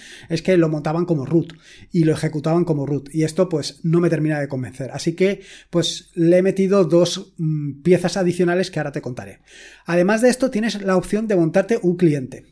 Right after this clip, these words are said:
¿Qué es esto del cliente? Bueno, pues, eh, simplemente sería una herramienta, una aplicación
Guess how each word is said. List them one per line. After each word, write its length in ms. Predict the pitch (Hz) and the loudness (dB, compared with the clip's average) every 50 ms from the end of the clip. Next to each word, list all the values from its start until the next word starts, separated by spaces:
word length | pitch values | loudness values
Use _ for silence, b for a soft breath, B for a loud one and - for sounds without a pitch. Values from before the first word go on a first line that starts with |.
| _ _ - | _ _ -2
¿Qué 80 | - 208 | -2 -2
es 100 | 208 - | 0 0
esto 180 | 226 - 240 | -2 -2 0
del 140 | 220 208 196 | 0 0 -2
cliente? 460 | - 208 233 262 220 165 127 117 113 143 | -2 -2 -2 -2 -2 -4 -8 -12 -8 -2
Bueno, 220 | 170 185 190 202 | 0 0 0 0
pues, 300 | 190 165 156 - - B B B B B B B B | -2 -4 -4 -4 -12 B B B B B B B B
eh, 200 | 175 156 151 147 | -8 -8 -8 -6
simplemente 460 | 151 - 180 170 196 196 208 202 - | -6 -6 -4 -2 -2 -2 -2 -4 -6
sería 400 | 160 - 190 202 202 170 143 - _ | -6 -4 -4 -4 -4 -4 -6 -8 _
una 880 | - 175 180 175 180 180 180 180 175 175 175 170 165 160 156 - - _ - | -2 -2 -2 0 0 0 0 0 -2 -2 -2 -2 -4 -4 -6 -10 -12 _ -4
herramienta, 680 | 190 175 165 160 180 208 220 185 - 233 285 285 - _ _ - _ _ | -2 -2 0 0 0 -2 -2 -4 -4 -6 -6 -8 -14 _ _ -20 _ _
una 280 | 160 156 165 160 160 | -2 -2 0 0 -2
aplicación 920 | 156 156 156 160 156 156 156 147 - - 202 208 240 262 247 - - _ | -4 -6 -4 -4 -4 -2 -4 -4 -2 -2 -2 -2 -2 -4 -6 -10 -18 _